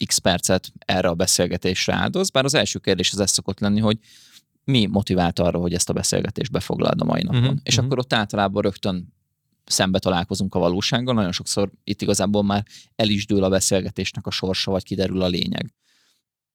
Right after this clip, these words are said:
Speaker 1: Én általában annak vagyok a híve, és itt nagyon osztom egyébként Tatinak az álláspontját, hogy őszintének érdemes lenni. Tehát én ezekben a beszélgetésekben el szoktam mondani az elején, hogy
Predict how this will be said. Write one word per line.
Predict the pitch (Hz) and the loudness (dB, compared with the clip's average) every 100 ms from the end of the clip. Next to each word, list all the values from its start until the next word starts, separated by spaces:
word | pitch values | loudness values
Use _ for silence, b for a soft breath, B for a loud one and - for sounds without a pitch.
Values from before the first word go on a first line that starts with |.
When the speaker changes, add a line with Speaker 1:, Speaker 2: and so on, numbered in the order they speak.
| - | -4
Speaker 1:
Én | 131 | 0
általában | 147 190 139 123 123 | 0 0 0 2 2
annak | 131 120 | 2 2
vagyok | 104 104 | 0 0
a | |
híve, | 113 107 101 | 0 2 2
és | 98 | 0
itt | - | 0
nagyon | 120 110 101 95 | 2 4 2 0
osztom | - 98 - 95 | -2 -2 0 0
egyébként | 95 - 101 | 0 0 -2
Tatinak | - 95 98 - | 0 0 0 2
az | 90 92 | 2 2
álláspontját, | 92 92 - 107 104 98 | 2 0 0 0 0 2
hogy | 110 | 0
őszintének | 101 95 92 92 - | 0 -2 -2 -2 -2
érdemes | 92 92 - | 0 0 -2
lenni. | 95 98 | -2 0
Tehát | 101 - | -2 -2
én | |
ezekben | - 170 104 | -2 0 0
a | 95 | 2
beszélgetésekben | - 117 131 139 - 131 127 131 131 b | 2 0 0 0 -2 -2 0 0 -2 b
el | b | b
szoktam | - 101 107 | -2 0 0
mondani | 101 92 | 2 0
az | 92 | 0
elején, | - - - 117 | -2 -2 -2 0
hogy | 110 104 | 0 0